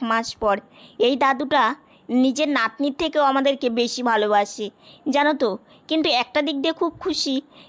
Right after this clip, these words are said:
যে দাদুর সঙ্গে আজকে সকালকার ব্রেকফাস্টটা সবাই মিলে করেছি। শুভ সকাল বন্ধুরা, এসআর লাইফস্টাইলে তোমাদের অনেক অনেক স্বাগত আর অনেক ভালোবাসা। তোমরা সবাই কেমন আছো?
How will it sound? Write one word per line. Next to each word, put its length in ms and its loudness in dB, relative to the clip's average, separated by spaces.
যে 160 2
দাদুর 320 0
সঙ্গে 500 0
আজকে 360 -2
সকালকার 480 0
ব্রেকফাস্টটা 680 0
সবাই 320 2
মিলে 220 0
করেছি। 640 -2
শুভ 240 0
সকাল 380 0
বন্ধুরা, 460 2
এসআর 440 0
লাইফস্টাইলে 520 -2
তোমাদের 260 -2
অনেক 280 2
অনেক 160 0
স্বাগত 300 -2
আর 60 4
অনেক 220 0
ভালোবাসা। 480 0
তোমরা 240 4
সবাই 300 2
কেমন 300 0
আছো? 300 -4